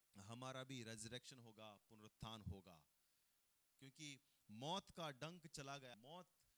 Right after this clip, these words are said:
मौत के ऊपर यीशु ने विजय प्राप्त किया है। याद हो फे-, फेमस कहानी, एक पिता और एक बेटा कार में कहीं ड्राइविंग के लिए जा रहे होते हैं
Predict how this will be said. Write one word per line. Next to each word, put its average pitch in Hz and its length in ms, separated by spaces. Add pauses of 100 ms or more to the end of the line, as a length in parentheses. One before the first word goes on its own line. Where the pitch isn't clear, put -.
(140)
मौत 165 240
के 175 120
ऊपर 165 260
यीशु 143 280
ने 131 140
विजय 113 280
प्राप्त 104 340
किया 98 240
है। 87 260 (500)
याद 165 200
हो 175 120
फे-, 180 260
फेमस 202 460
कहानी, 180 460 (400)
एक 165 100 (100)
पिता 180 420 (600)
और 147 200
एक 147 180
बेटा 160 420
कार 170 500
में 190 140
कहीं 170 320
ड्राइविंग 147 400
के 165 60
लिए 156 140
जा 123 200
रहे 131 120
होते 123 260
हैं 104 260